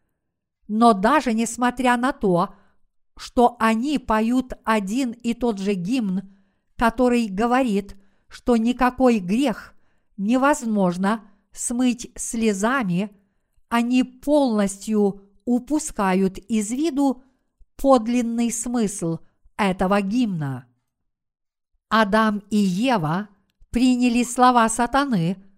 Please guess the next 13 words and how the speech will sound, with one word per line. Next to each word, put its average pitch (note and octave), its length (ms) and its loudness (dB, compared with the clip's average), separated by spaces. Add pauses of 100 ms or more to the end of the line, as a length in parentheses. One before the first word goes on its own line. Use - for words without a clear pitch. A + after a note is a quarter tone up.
(120)
который A#3+ 500 2
сказал A#3 600 0
им: C#3+ 260 -4 (840)
"В G3 160 -2
день, G3+ 460 -2
в - 80 -14
который A#3+ 560 2
вы A#3 180 0
вкусите A#3+ 760 -2
их – B3+ 380 -2 (480)
откроются B3+ 800 2
глаза A#3 580 0
ваши, F3 540 -2